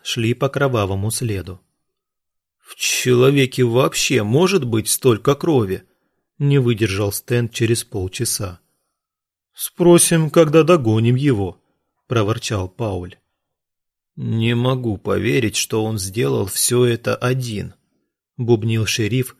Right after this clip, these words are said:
вспоминая сцены последствий бойни – на территории карьера.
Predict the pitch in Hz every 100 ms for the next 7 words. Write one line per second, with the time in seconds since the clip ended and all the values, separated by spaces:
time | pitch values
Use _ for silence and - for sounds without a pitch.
0 | _ _ - - 160 147 135 127 120 -
1 | - 127 123 110 - 107 117 117 - -
2 | 104 92 120 120 104 98 - _ - 131
3 | 123 127 127 113 98 95 95 113 107 101
4 | 92 95